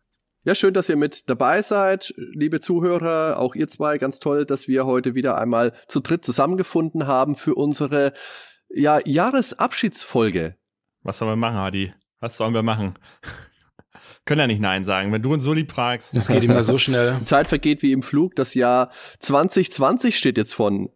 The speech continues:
Speaker 1: steht, äh, steht jetzt schon vor der Tür. Zwanzig Jahre Millennium.
Speaker 2: Hast du das mal versucht zu tippen auf der Tastatur? Das ist richtig eklig, zwanzig zwanzig.
Speaker 1: Ja, da braucht man immer ein bisschen Zeit, bis
Speaker 3: Ah,
Speaker 1: man die
Speaker 3: versuchen
Speaker 1: Frage
Speaker 3: wir
Speaker 1: überblickt.
Speaker 3: Millennium
Speaker 2: Ja, aber
Speaker 3: zu
Speaker 2: auf
Speaker 3: tippen.
Speaker 2: Nummernblock, weil man greift da nicht nach oben, sondern muss so zweimal nach unten. Also so ganz komisch.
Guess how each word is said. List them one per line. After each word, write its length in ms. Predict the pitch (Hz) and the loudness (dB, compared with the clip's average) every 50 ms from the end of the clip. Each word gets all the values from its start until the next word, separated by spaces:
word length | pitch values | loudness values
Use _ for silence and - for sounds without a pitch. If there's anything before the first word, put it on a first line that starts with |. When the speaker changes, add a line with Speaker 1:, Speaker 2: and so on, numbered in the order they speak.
| _ - | _ -20
Speaker 1:
steht, 260 | - - 120 113 - - | -8 -2 -2 0 0 0
äh, 120 | 104 104 | -4 -4
steht 180 | - - 135 110 | 0 0 2 2
jetzt 140 | 107 - | 2 2
schon 200 | - 107 101 101 | 2 0 0 0
vor 220 | 95 - 127 113 104 | -2 0 2 2 4
der 260 | 104 98 98 - - | 4 2 2 0 -4
Tür. 320 | - - 110 95 92 90 92 - | -6 -2 0 2 2 0 -2 -6
Zwanzig 540 | - - - 135 151 240 240 - 247 214 - | -8 -2 2 2 2 2 2 0 0 0 2
Jahre 320 | 175 147 135 160 170 185 | 2 2 2 2 2 2
Millennium. 680 | 170 170 160 165 165 226 247 214 151 104 87 87 92 _ _ _ _ _ _ _ _ _ _ _ _ _ _ _ _ _ _ _ _ _ _ _ _ - | 0 2 2 2 2 2 2 2 2 2 0 -2 -6 _ _ _ _ _ _ _ _ _ _ _ _ _ _ _ _ _ _ _ _ _ _ _ _ -20
Speaker 2:
Hast 120 | - - - | -18 -14 -10
du 40 | |
das 120 | 101 110 - | -10 -8 -6
mal 120 | 131 120 | -6 -6
versucht 280 | - 123 117 123 127 - | -6 -6 -6 -6 -8 -8
zu 80 | - | -10
tippen 320 | 110 - - 165 165 - 160 | -10 -6 -6 -8 -6 -6 -8
auf 100 | 143 135 | -8 -6
der 100 | - 135 | -8 -10
Tastatur? 460 | - 131 127 - 143 131 - 156 147 | -10 -10 -10 -8 -10 -8 -6 -6 -6
Das 100 | 123 113 - | -6 -6 -8
ist 160 | 113 - - | -10 -10 -10
richtig 240 | 123 110 - 110 92 | -12 -10 -8 -10 -10
eklig, 260 | 95 92 - 98 - | -10 -12 -16 -20 -16
zwanzig 360 | - - 98 101 101 104 98 | -12 -10 -10 -10 -10 -12 -16
zwanzig. 500 | - - 95 98 98 - 101 98 - _ _ _ _ _ _ _ _ _ _ _ _ _ _ _ _ _ _ _ _ _ - | -14 -12 -12 -12 -10 -10 -12 -12 -14 _ _ _ _ _ _ _ _ _ _ _ _ _ _ _ _ _ _ _ _ _ -8
Speaker 1:
Ja, 120 | - 92 | -6 -4
da 60 | 117 117 | -4 -4
braucht 240 | - 113 117 113 | -4 -4 -4 -2
man 80 | - 117 | -2 0
immer 80 | 113 110 | 0 0
ein 20 | |
bisschen 180 | 107 - - 98 | -2 -2 -4 -2
Zeit, 200 | - 120 120 127 | -2 -2 -2 0
bis 100 | - 123 | 0 0
Speaker 3:
Ah, 40 | 123 | 0
Speaker 1:
man 60 | 220 | 0
die 40 | - | 0
Speaker 3:
versuchen 240 | - 117 107 135 147 | 0 0 2 4 4
Speaker 1:
Frage 100 | 135 139 | 4 4
Speaker 3:
wir 60 | 135 | 4
Speaker 1:
überblickt. 180 | 131 123 127 120 120 | 4 4 4 4 4
Speaker 3:
Millennium 240 | 123 147 190 127 | 4 4 4 4
Speaker 2:
Ja, 60 | 131 139 | 4 4
aber 100 | - 127 | 4 2
Speaker 3:
zu 60 | 123 | 2
Speaker 2:
auf 60 | - - | 2 4
Speaker 3:
tippen. 80 | 135 | 2
Speaker 2:
Nummernblock, 520 | 127 147 175 151 107 98 101 104 - - - | 2 4 2 0 0 0 -2 -4 -4 -4 -2
weil 160 | 107 107 110 | -2 -2 0
man 340 | 110 117 117 117 117 104 113 | 0 -2 -2 -2 -4 -6 -4
greift 260 | - 131 139 143 - | -2 -2 0 0 0
da 60 | 135 | 0
nicht 120 | 131 139 151 | 2 2 2
nach 140 | 143 123 | 2 0
oben, 240 | - 160 175 170 156 | 0 0 0 0 2
sondern 220 | 131 135 139 139 143 | 0 2 2 2 0
muss 140 | 156 160 - | -2 -2 -2
so 100 | 156 139 | -2 -4
zweimal 560 | - - - - - 175 180 143 113 107 104 | -4 -4 -4 -2 -2 0 0 0 0 0 0
nach 160 | 104 98 - | -2 -4 -6
unten. 320 | - 107 107 90 95 92 87 | -8 -8 -8 -8 -8 -8 -8
Also 180 | 87 90 92 | -8 -10 -10
so 100 | 92 104 98 | -10 -10 -10
ganz 220 | 90 87 85 - | -12 -12 -14 -16
komisch. 440 | _ - 87 85 - - - - | _ -20 -20 -18 -18 -20 -20 -20